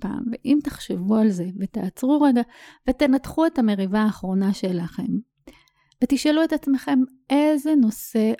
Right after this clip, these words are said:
עומד פה במהות. על מה בעצם אנחנו רבים? האם אנחנו רבים על זה שהבגדים נשארו על הרצפה? האם אנחנו רבים על זה ששכחתי ל-, לעשות משהו?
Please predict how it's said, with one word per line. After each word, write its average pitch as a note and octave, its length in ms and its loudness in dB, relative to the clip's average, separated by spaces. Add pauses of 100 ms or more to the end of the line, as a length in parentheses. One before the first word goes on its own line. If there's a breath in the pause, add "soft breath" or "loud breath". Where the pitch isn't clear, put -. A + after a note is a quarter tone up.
עומד G3 480 0
פה G3+ 220 0 (320)
במהות. G3 760 0 (840 loud breath)
על A#3+ 140 2
מה D4+ 280 6
בעצם A3 480 0
אנחנו F#3+ 320 -2
רבים? E3+ 440 -6 (680 soft breath)
האם C4 240 4
אנחנו B3+ 320 2
רבים G#3+ 360 0
על F#3+ 120 -2
זה G3 160 0
שהבגדים F3+ 640 -4
נשארו F3+ 460 -6
על F3 100 -6
הרצפה? F3+ 520 -6 (180)
האם A3+ 280 0
אנחנו G3+ 340 -4
רבים F#3+ 360 -2
על F3+ 80 -4
זה F#3+ 180 -2
ששכחתי F#3+ 720 -6 (440 loud breath)
ל-, F#3+ 180 2 (640)
לעשות A3 680 0
משהו? A3 520 2